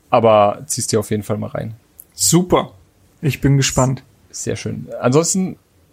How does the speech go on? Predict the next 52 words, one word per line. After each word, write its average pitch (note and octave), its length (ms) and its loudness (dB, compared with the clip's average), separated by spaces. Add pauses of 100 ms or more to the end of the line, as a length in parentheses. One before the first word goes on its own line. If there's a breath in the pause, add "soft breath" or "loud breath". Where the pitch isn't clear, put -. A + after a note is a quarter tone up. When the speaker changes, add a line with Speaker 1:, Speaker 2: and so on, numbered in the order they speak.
(440)
Speaker 1:
musst C#3 300 0
du D#3 80 0
jetzt D#3 280 -2
wieder C#3 600 2 (120)
an B2 100 0
den B2 100 0
Schreibtisch, C3 420 -2
ich C#3+ 120 -4
muss D3 180 -2
wieder B2 160 2
an A#2+ 80 -2
den A#2 100 0
Strand. B2 380 0 (320)
Shit D3 440 0
happens. - 460 -2 (520 loud breath)
Speaker 2:
<laughs> - 540 -10
Speaker 1:
Nein, G#2 220 2
sorry. G#2 340 0 (1600 loud breath)
Speaker 2:
Ja, E3 400 4
Speaker 1:
Äh, A#2+ 100 -10
Speaker 2:
du D#3+ 120 4
hast D3 200 0
es D3 140 0
verdient. C3+ 540 -4
Und C#3 140 -6
ich C#3 180 -6
wünsche D3 280 0
dir C#3 40 2
ganz C#3 200 0
viel D3+ 140 -2
Spaß D#3+ 420 0
und D#3 120 -4
ich D3 140 -6
hoffe, D#3+ 240 2 (380 loud breath)
du, D3+ 280 6
äh, D3 240 2
machst D3 300 2
dann D3 120 2
den C#3 120 4
Laptop C#3+ 360 0
aus G3 380 2
und D3 260 0
denkst D3 280 0
nicht D#3 160 -2
so D3+ 80 -4
viel C#3 240 0
an C#3 140 2
Zähne D#3+ 420 2
und C#3+ 180 0
schaltest - 540 -2
komplett C3+ 360 -4
ab. D3 120 -10